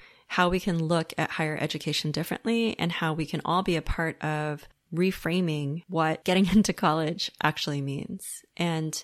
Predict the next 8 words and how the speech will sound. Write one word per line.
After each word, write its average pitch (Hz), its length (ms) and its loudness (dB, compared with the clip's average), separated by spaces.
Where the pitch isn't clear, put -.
given 214 220 2
how 220 160 0
deeply 175 720 -4
my 170 160 2
family 160 320 0
valued 151 340 -2
education 151 760 -4
as 147 580 -4